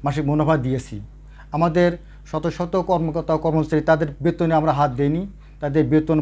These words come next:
বোনাস আমরা ঠিকমতো রেখে দিয়ে-, দিয়েছি, আমরা দিয়ে আসছি এই পর্যন্ত। দুই হাজার বাইশ সাল থেকে দুই হাজার চব্বিশ সাল পর্যন্ত রাজনৈতিক প্রেক্ষাপটে আমি আবার পলাতক হই। আমার এমডি সাহেব জেলখানায় যায়, আমি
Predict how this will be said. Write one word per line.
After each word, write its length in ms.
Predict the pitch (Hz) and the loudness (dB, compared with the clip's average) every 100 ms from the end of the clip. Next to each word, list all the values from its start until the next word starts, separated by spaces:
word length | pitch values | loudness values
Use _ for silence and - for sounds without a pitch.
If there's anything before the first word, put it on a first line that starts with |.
| 131 | 0
বোনাস 220 | 151 151 | 0 0
আমরা 140 | 151 143 | -2 -4
ঠিকমতো 320 | 165 156 139 143 | -6 -8 -6 -4
রেখে 240 | 131 143 139 | -2 -2 -2
দিয়ে-, 300 | 139 123 - - - - - 131 | -4 -4 -12 -20 -20 -20 -12 2
দিয়েছি, 280 | 156 156 147 117 | 4 4 0 -8
আমরা 160 | 107 101 131 | -8 -12 -6
দিয়ে 140 | 139 | -2
আসছি 240 | 139 127 131 120 - 139 | -2 -2 -10 -12 -12 -10
এই 60 | 117 120 127 - | -10 -10 -14 -12
পর্যন্ত। 320 | 120 117 101 85 - - - - - - - - 123 | -10 -10 -12 -16 -18 -20 -20 -20 -20 -20 -20 -12 2
দুই 120 | 170 196 | 6 6
হাজার 280 | 202 214 208 170 | 6 6 4 4
বাইশ 200 | 165 180 175 | 2 2 0
সাল 140 | 214 240 - | -2 -2 -4
থেকে 200 | 180 170 170 139 | -6 -2 -2 -2
দুই 120 | 151 160 | 0 0
হাজার 200 | 156 165 156 - - | 0 -2 -4 -10 -6
চব্বিশ 240 | 165 190 - | -4 -2 -2
সাল 100 | 190 | -2
পর্যন্ত 320 | 147 127 127 170 233 - - - - | -4 -6 -4 -6 -6 -10 -20 -16 0
রাজনৈতিক 360 | 160 139 143 156 160 | 2 2 0 0 0
প্রেক্ষাপটে 460 | 156 185 185 180 - 151 | -2 -2 -2 -4 -4 -2
আমি 140 | 160 147 | 2 2
আবার 160 | 147 143 - - - | 2 -2 -6 -14 -6
পলাতক 360 | 143 127 123 117 | -4 -4 -8 -10
হই। 120 | 95 95 - - - - - - | -12 -14 -20 -20 -20 -20 -18 -4
আমার 140 | 160 208 | 0 2
এমডি 160 | 165 170 | 2 4
সাহেব 140 | 190 156 | 2 2
জেলখানায় 380 | 160 170 180 185 196 | 0 0 0 2 4
যায়, 140 | 233 277 - - - - | 2 0 -14 -20 -20 -10
আমি 120 | 151 | -4